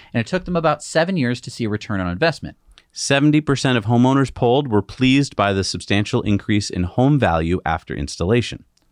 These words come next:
Speaker 1: Homeowners who switched to solar saw an average annual savings of one thousand five hundred eighty-seven dollars.
Speaker 2: But to me, this chart from Redfin showing the average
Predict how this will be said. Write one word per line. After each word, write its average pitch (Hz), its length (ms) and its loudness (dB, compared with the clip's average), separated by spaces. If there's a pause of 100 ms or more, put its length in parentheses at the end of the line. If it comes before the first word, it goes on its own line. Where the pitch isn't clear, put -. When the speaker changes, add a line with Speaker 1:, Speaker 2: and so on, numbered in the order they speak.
(160)
Speaker 1:
Homeowners 151 460 -2
who 123 80 -6
switched 156 420 -8
to 127 60 -6
solar 160 380 0
saw 139 200 -2
an 123 180 -2
average 165 400 -4
annual 127 300 -2
savings 98 540 -6
of 87 100 -4
one 110 200 0
thousand 110 380 -2
five 90 300 -6
hundred 92 380 -10
eighty-seven 80 500 -6
dollars. - 320 -8
Speaker 2:
But 95 140 -2
to 95 100 2
me, 107 440 4 (120)
this 135 320 0
chart - 380 -2
from 98 200 0
Redfin 95 600 0
showing 120 360 2
the 110 220 -2
average 131 480 0